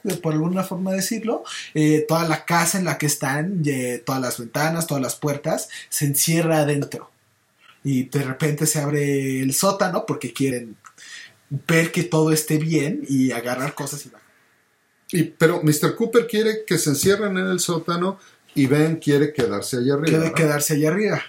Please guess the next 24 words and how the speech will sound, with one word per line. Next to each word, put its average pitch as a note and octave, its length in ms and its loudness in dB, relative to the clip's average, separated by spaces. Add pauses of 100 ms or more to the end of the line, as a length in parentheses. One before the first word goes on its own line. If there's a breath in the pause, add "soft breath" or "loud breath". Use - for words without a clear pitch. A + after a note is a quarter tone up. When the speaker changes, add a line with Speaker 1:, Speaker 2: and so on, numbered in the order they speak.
(160)
Speaker 1:
porque, C3+ 560 -2
y, D#3+ 140 4
eh, D#3+ 160 2
tiene G#3 180 2
un G4+ 100 0
argumento C#4+ 380 2
muy A#3+ 100 2
bueno. G4 300 -2 (260 loud breath)
Si D3+ 140 0
se F3+ 160 2
quedan C#4 280 4
en G3 120 2
el D#3 80 0
sótano F#3 480 2
y D3+ 100 2
entran E3+ 320 0
los C#3 140 0
zombies, C#3 480 -2
pues, - 180 -8
¿a D3 60 0
dónde, D#3+ 240 2
a D#3 80 2
dónde F3 260 0
corres? D#3 480 -2